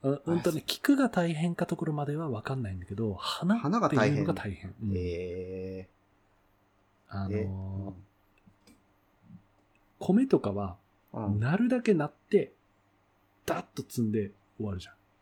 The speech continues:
Speaker 2: うんうんうんうん。
Speaker 1: 花は、届いた時に一番綺麗な状況になんないといけないじゃん。
Speaker 2: そんな神様じゃないから分かりませんよ。
Speaker 1: でもそこをだから逆算しながら出荷をしないといけないわけよね。
Speaker 2: す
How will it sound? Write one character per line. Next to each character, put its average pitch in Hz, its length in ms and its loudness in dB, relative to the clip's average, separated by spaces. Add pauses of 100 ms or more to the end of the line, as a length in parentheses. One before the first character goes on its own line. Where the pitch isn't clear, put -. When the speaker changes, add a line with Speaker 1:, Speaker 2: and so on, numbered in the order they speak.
(200)
Speaker 2:
う 120 40 -4
ん 113 40 -4
う 104 40 -6
ん 98 40 -6
う - 40 -8
ん 98 40 -6
う - 20 -6
ん。 92 500 -10 (380)
Speaker 1:
花 208 360 0
は、 110 340 -4 (340)
届 247 380 -2
い 233 40 -2
た 120 160 -8
時 113 260 -6
に 101 160 -4
一 - 260 -4
番 214 200 2
綺 202 160 -2
麗 151 120 0
な 90 100 -4
状 98 120 -4
況 95 160 -6
に 90 80 -4
な 87 80 -6
ん 82 60 -8
な 82 60 -10
い 82 40 -14
と - 80 -20
い 107 40 -20
け 107 80 -18
な 110 80 -20
い - 40 -20
じ - 80 -20
ゃ - 20 -20
ん。 - 40 -20 (380)
Speaker 2:
そ 90 120 -12
ん 98 40 -6
な 127 120 -2
神 156 200 -2
様 104 220 -4
じ 98 60 -6
ゃ 95 40 -6
な 98 100 -6
い 95 60 -8
か 95 80 -2
ら 82 80 0
分 92 80 -4
か 104 100 -2
り 110 60 -2
ま 123 140 -4
せ 127 160 -2
ん 104 40 -2
よ。 80 120 -8 (480)
Speaker 1:
で 135 60 -2
も 127 120 0
そ 190 160 0
こ 262 180 0
を 262 80 2
だ 247 100 0
か 190 100 0
ら 139 60 0
逆 - 300 -8
算 175 260 0
し - 160 -4
な 180 120 -2
が 123 80 -6
ら - 80 -8
出 - 200 -8 (160)
荷 117 80 2
を 113 40 4
し 117 120 -2
な 110 80 4
い 104 40 0
と 95 80 -6
い 87 40 -6
け 90 100 -10
な 85 80 -10
い - 20 -12
わ 85 120 -12
け - 80 -16
よ 117 60 -12
ね。 123 80 -12 (760)
Speaker 2:
す - 240 -14